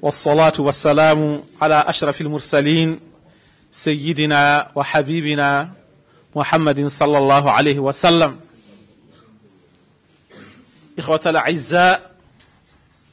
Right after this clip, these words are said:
نحييكم بتحية الإسلام، وتحية الإسلام السلام عليكم ورحمة الله وبركاته. نيابة عن أعضاء لجنة التحكيم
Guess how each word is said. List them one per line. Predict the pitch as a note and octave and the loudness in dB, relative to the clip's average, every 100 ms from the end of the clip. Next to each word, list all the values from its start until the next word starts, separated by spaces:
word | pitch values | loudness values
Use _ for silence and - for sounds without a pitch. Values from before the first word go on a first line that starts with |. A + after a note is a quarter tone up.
| _ _ _ _ - - | _ _ _ _ -14 -10
نحييكم | D3 D#3 D#3 E3 F3+ F3 D3+ | -6 -4 -4 -2 -2 -2 -4
بتحية | D3+ D#3+ - E3+ D3+ | -4 -4 -2 -2 -2
الإسلام، | D#3+ - - D3 D3 D3 D#3+ - _ _ _ | -6 -10 -6 0 0 0 -6 -20 _ _ _
وتحية | C#3+ C#3+ C3+ C#3+ C3+ | -10 -8 -8 -8 -8
الإسلام | D3 - C#3 C#3 C#3 C#3+ _ _ _ _ _ _ - | -10 -10 -4 -2 -4 -10 _ _ _ _ _ _ -14
السلام | - D3+ C#3+ D#3 | -6 0 2 2
عليكم | C#3+ C3 D#3+ D#3 D3 | 2 2 2 0 0
ورحمة | C3+ C3 C#3 C#3 | 2 2 0 -2
الله | C3 C3+ | 2 2
وبركاته. | C#3 B2 A#2+ A#2+ C3 - - - - - - - _ - - - _ _ _ _ _ _ _ _ _ _ _ _ _ _ _ _ _ _ _ | 2 2 2 2 -2 -2 -18 -20 -20 -20 -20 -20 _ -20 -20 -20 _ _ _ _ _ _ _ _ _ _ _ _ _ _ _ _ _ _ _
نيابة | D3+ D#3+ E3 E3+ E3+ E3+ E3 C#3+ - _ _ E3 | -2 4 4 4 2 0 0 -6 -12 _ _ 0
عن | E3 | 0
أعضاء | - F#3 E3 D#3 E3 E3+ D#3+ D3 - - - | 2 4 4 4 4 4 0 -6 -12 -20 -8
لجنة | D#3 D#3 D3+ | -6 -4 -8
التحكيم | D#3+ F3+ - - F#3 E3 | -4 -4 -4 -4 -2 -2